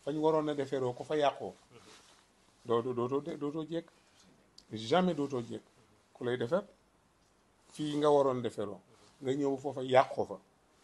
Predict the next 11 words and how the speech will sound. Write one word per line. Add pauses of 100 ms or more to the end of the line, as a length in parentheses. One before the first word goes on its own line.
(300)
Léegi
nag
boobu
oto
ko
man,
man
mécanicien
moo
koy
defar.